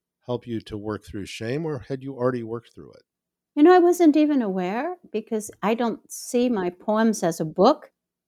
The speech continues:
Speaker 2: I write as if I can't publish them in my lifetime. So it's more like a journal. And it helps me to explore things that I'm a little frightened about, to overcome fear. A lot of the poems about aging,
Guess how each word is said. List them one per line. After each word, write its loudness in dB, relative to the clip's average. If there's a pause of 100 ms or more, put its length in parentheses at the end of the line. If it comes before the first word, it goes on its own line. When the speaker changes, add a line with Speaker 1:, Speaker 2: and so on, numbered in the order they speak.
(160)
Speaker 2:
I 2
write 4
as -4
if -6
I -4
can't -4
publish -2
them -6
in -4
my -4
lifetime. -2
So -2
it's -6
more 0
like -4
a -4
journal. -8 (520)
And -2 (100)
it -6
helps -4
me -2
to -6
explore -4
things -4
that -6
I'm -10 (400)
a -10
little -4
frightened 0
about, -6 (320)
to -8
overcome -8
fear. -2 (540)
A -10
lot 0
of -2
the -6
poems -8
about -6
aging, -6